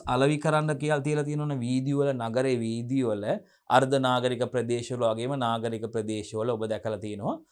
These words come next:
මේ මේසයක් මත තියාගෙන මේ රයිට් නැත්තම් වාහනයක ලොරියක පිටිපස්සක තියාගෙන ඒ වගේ නැත්තම් මේසයක තියාගෙන නේ මේ කොස් සුද්ධ කරනවා. බොහොම ලස්සනට ඒ ගෙඩිය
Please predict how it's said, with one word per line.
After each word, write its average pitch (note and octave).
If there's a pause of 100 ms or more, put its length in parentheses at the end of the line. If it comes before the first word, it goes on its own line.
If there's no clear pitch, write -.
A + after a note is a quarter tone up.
(140)
මේ B2
මේසයක් A2+
මත G#2+
තියාගෙන G#2
මේ C#3 (360)
රයිට් D3+
නැත්තම් C3+
වාහනයක B2
ලොරියක A#2+
පිටිපස්සක A#2
තියාගෙන A2
ඒ C#3+
වගේ A#2+ (240)
නැත්තම් A#2+
මේසයක A#2+
තියාගෙන A2 (120)
නේ D#3 (240)
මේ F3
කොස් F3+
සුද්ධ D#3
කරනවා. G#2+
බොහොම C#3
ලස්සනට F#3
ඒ F#3
ගෙඩිය F3